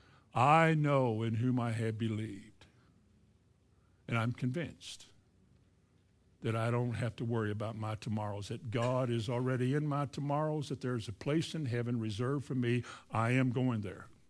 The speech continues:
Because he's in control, I can trust him. Well, there's a lot more to say. I'm gonna wait. I'm in no hurry. Heavenly Father, in the name of Jesus,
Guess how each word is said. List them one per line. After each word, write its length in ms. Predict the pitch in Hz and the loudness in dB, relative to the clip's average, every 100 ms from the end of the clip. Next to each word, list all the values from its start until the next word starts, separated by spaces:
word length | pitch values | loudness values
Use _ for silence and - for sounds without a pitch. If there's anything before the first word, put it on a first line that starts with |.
| _ _ _ _ _ _ - - - - - - - - - | _ _ _ _ _ _ -20 -20 -20 -20 -20 -20 -20 -20 -12
Because 340 | - 90 98 98 | -8 -6 -6 -4
he's 240 | 120 107 | -2 -2
in 140 | 110 113 | -2 -4
control, 500 | 110 101 113 95 92 | -6 -8 -6 -6 -6
I 80 | |
can 180 | 90 87 | -8 -10
trust 380 | 90 - - - | -12 -12 -12 -12
him. 200 | - - - _ - _ _ _ _ _ - _ _ - _ _ - | -16 -18 -20 _ -20 _ _ _ _ _ -20 _ _ -20 _ _ -4
Well, 120 | 127 | 0
there's 200 | 127 123 | 2 0
a 40 | 117 | 0
lot 240 | 135 131 | 0 0
more 220 | 131 135 | 0 0
to 60 | 107 | -2
say. 240 | - 139 | 0 2
I'm 180 | 107 135 | 2 2
gonna 100 | 120 | 2
wait. 440 | 113 113 98 - - - - - _ _ _ _ _ - - | 2 0 0 -8 -20 -20 -20 -20 _ _ _ _ _ -16 -6
I'm 100 | 104 | -2
in 100 | 110 | 0
no 180 | 127 | 2
hurry. 400 | 120 127 107 90 - - - - - _ - _ _ _ - - - - - - - - - - - - - - - - - - - - - - - - | 2 2 0 -4 -12 -20 -20 -20 -20 _ -20 _ _ _ -20 -20 -20 -20 -20 -20 -20 -20 -20 -20 -20 -20 -20 -20 -20 -20 -20 -20 -20 -20 -20 -20 -20 -2
Heavenly 300 | - 135 131 | 6 8 8
Father, 460 | 120 139 139 139 139 | 6 6 8 8 6
in 80 | 127 | 6
the 80 | 123 | 4
name 260 | 127 127 | 4 4
of 120 | 120 | 2
Jesus, 680 | 104 117 113 104 117 - - | 0 0 0 -2 -4 -4 -6